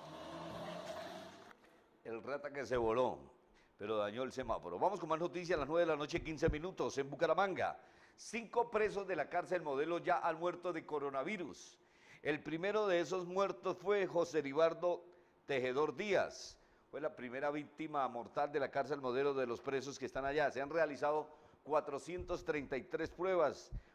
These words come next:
para covid diecinueve en internos, de los cuales el laboratorio clínico reporta un resultado de doscientos setenta y ocho pruebas positivas. O sea, en este momento hay doscientos setenta y ocho presos de la cárcel modelo con coronavirus. Cuarenta fueron negativas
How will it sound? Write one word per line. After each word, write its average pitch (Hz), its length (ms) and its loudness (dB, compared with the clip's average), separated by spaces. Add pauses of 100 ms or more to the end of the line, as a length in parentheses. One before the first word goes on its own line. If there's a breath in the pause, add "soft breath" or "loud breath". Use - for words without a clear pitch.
(100)
para 117 240 2
covid 156 240 2
diecinueve 139 460 -2
en 151 80 -6
internos, 147 280 -2
de 147 100 2
los 117 120 -6
cuales 151 240 2
el 147 60 0
laboratorio 127 680 2
clínico 151 460 -4
reporta 123 400 -4
un 143 80 -6
resultado 143 560 2
de 135 200 0 (320 loud breath)
doscientos 175 800 -4
setenta 147 720 -2
y 135 100 0
ocho 156 300 2
pruebas 165 340 4
positivas. 127 640 -4
O 113 80 -6
sea, 143 260 -2 (300 loud breath)
en 131 100 -10
este 151 200 -4
momento 156 420 -4
hay 160 160 0 (100)
doscientos 180 680 -4
setenta 135 420 -6
y 135 80 -2
ocho 156 240 -2
presos 143 460 -2
de 110 100 -4
la 107 100 -4
cárcel 147 280 0
modelo 147 420 0
con 120 160 -6
coronavirus. 120 880 -2 (560 loud breath)
Cuarenta 160 480 4
fueron 180 260 0
negativas 175 640 2